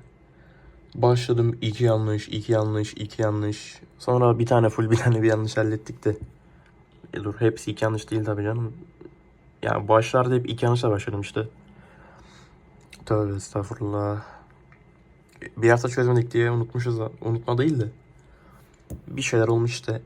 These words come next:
Neyse, yine kötü gelmedi. Yetmiş soruda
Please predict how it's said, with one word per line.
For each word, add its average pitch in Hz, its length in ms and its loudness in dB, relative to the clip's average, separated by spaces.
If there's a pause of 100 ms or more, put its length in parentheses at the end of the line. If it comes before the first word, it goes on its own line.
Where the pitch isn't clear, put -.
(100)
Neyse, 120 260 0
yine 104 160 2
kötü 113 220 0
gelmedi. 107 380 2 (480)
Yetmiş 117 380 2
soruda 113 460 2